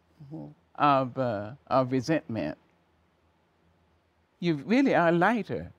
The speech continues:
Speaker 1: Mm-hmm.
Speaker 2: You feel lighter. You just drop that.
Speaker 1: I know you often say love liberates us, but actually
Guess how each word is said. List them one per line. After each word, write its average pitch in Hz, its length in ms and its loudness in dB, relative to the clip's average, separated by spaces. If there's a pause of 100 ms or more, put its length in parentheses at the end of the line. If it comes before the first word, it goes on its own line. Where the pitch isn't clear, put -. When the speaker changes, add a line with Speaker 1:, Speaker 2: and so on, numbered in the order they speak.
(140)
Speaker 1:
Mm-hmm. 139 600 -10
Speaker 2:
You 170 80 0
feel 208 420 0
lighter. 113 540 -2 (420)
You 185 120 -8
just 156 240 -8 (160)
drop - 260 4
that. 78 240 -4 (580)
Speaker 1:
I 151 80 -2
know 165 100 -2
you 156 200 -2
often 151 300 -2
say 139 220 -10
love 147 460 -4
liberates 127 520 -10
us, 120 220 -10
but 123 120 -8
actually 147 520 -12